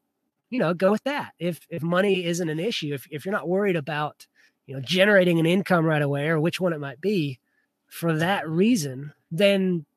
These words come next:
you know, go with, go with the one you're most excited about. That's, that's often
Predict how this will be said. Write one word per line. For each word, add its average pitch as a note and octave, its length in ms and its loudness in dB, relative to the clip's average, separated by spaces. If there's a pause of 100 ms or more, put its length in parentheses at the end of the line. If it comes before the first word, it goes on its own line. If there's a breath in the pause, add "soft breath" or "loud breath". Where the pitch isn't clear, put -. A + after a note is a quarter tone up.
you A3 80 -6
know, E3 140 -2
go E3 220 0
with, F3+ 340 0
go G#3+ 120 4
with C#4 120 2
the C4+ 60 -4
one B3+ 180 0
you're A#3+ 80 0
most G#3+ 300 0
excited E3 480 -10
about. A2+ 220 -18 (360)
That's, E3 200 -4
that's E3+ 280 -2
often F#3 680 0